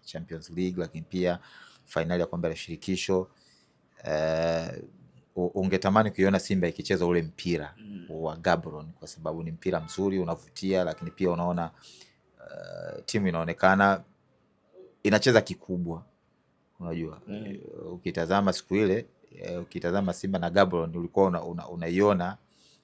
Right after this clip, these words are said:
Speaker 1: eh, Simba ndani ya Gaborone. Yaani, Simba ilipaswa kucheza kama Gaborone.
Speaker 2: Kama Gaborone.
Speaker 1: Of course.
Speaker 2: Mm.
Speaker 1: Lakini kwa bahati mbaya sana, kwa sababu Simba inapitia changamoto,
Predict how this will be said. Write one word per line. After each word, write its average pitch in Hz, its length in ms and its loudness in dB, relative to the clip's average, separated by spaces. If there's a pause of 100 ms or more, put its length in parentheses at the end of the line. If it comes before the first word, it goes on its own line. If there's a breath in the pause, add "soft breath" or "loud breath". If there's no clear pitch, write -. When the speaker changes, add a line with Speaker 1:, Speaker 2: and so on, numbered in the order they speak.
(160)
Speaker 1:
eh, 82 140 -6
Simba 101 460 0
ndani 95 220 2
ya 87 80 0
Gaborone. 85 500 0
Yaani, 95 360 0 (600 soft breath)
Simba 123 480 2
ilipaswa 92 380 2
kucheza 92 520 2
kama 92 240 2
Gaborone. 87 380 2
Speaker 2:
Kama 139 140 0
Gaborone. 113 460 0
Speaker 1:
Of - 100 -20
course. 82 400 0
Speaker 2:
Mm. 82 60 -4
Speaker 1:
Lakini 101 460 4
kwa 92 120 0
bahati 90 280 2
mbaya 107 260 10
sana, 131 420 6 (840)
kwa 85 100 -2
sababu 101 180 4
Simba 107 220 4
inapitia 95 340 2
changamoto, 107 880 2